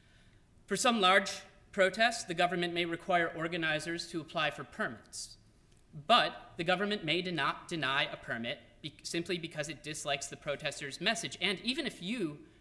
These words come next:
don't have a pro-, permit, you may still march on sidewalks and conduct a protest that does not interfere with the day-to-day activities of your fellow citizens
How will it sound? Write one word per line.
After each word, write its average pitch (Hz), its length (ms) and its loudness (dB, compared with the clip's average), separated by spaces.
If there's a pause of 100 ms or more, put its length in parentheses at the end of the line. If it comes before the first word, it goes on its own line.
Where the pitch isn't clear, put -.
(120)
don't 180 280 -2
have 214 280 2
a 160 60 -6
pro-, 127 220 -8
permit, 107 520 -8
you 175 160 2
may 226 140 0
still 226 260 -4
march 180 260 0
on 160 140 -2
sidewalks 139 680 -2 (440)
and 156 160 -2
conduct 175 320 0
a - 60 -2
protest - 760 -6 (260)
that 151 120 -6
does 160 180 -2
not 185 220 6
interfere 165 440 -2
with 143 160 -8
the 151 60 -10
day-to-day 135 520 -2
activities 131 600 -4
of 123 100 -14
your 123 120 -10
fellow 123 240 -6
citizens 127 540 -10